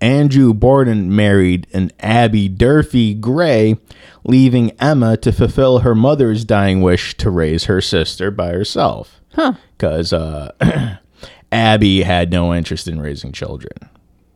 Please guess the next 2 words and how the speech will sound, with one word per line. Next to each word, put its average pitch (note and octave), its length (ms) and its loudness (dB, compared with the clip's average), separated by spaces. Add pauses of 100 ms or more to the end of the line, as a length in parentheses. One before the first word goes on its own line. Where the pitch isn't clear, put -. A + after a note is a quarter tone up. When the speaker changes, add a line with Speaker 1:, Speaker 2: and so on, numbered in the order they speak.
(1900)
Speaker 2:
Oh, E3+ 720 -10
okay. D#3 560 -10